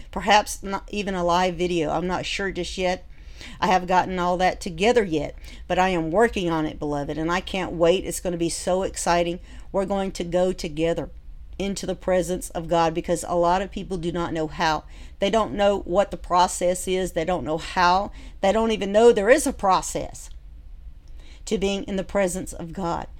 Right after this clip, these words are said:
So we're going to do that together.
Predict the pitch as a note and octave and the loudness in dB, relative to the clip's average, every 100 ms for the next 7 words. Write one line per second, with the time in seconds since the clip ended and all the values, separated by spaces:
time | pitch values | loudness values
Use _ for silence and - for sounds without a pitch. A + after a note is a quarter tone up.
0 | - - G3 G3 G3+ A3 B3+ C4 G#3+ G#3 | -14 -2 0 2 4 6 6 4 -2 -4
1 | G#3 F#3+ F#3 - - - F#3 D#3 E3+ F3 | 2 4 2 0 -12 -2 0 2 4 4
2 | E3+ D3 | 2 -2